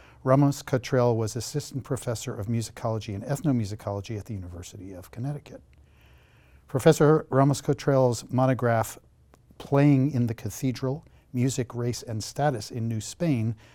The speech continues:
was published by Oxford University Press in twenty sixteen. He edited the volume Decentering the Nation, Music, Mexicanidad, and Globalization,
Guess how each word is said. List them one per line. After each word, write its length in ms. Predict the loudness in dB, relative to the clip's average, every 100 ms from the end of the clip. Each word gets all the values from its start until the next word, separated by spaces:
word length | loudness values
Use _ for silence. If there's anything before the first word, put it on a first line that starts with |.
| -10
was 140 | -6 -4
published 500 | -2 0 -2 -4 -8 -4
by 160 | -2
Oxford 400 | 0 -2 -2 -4
University 500 | -4 -4 -6 -6 -10
Press 380 | -8 -8 -8 -10 -18 -18 -6
in 120 | -6
twenty 260 | -6 -10 -10
sixteen. 680 | -14 -16 -10 -6 -6 -8 -20 -20 _ _ _ -20 -20 _ _
He 160 | 2 6
edited 320 | 6 6 4
the 80 | 2
volume 500 | 4 6 4 0 -2
Decentering 720 | -2 -4 -2 -2 0 0 -2
the 80 | -2
Nation, 560 | -2 -4 -4 -8 -8 -6
Music, 460 | -2 -2 0 -4 -4
Mexicanidad, 920 | -6 -6 -6 -2 0 2 2 2 0 -2
and 200 | -4 -2
Globalization, 800 | -2 -2 -4 -6 -6 -8 -10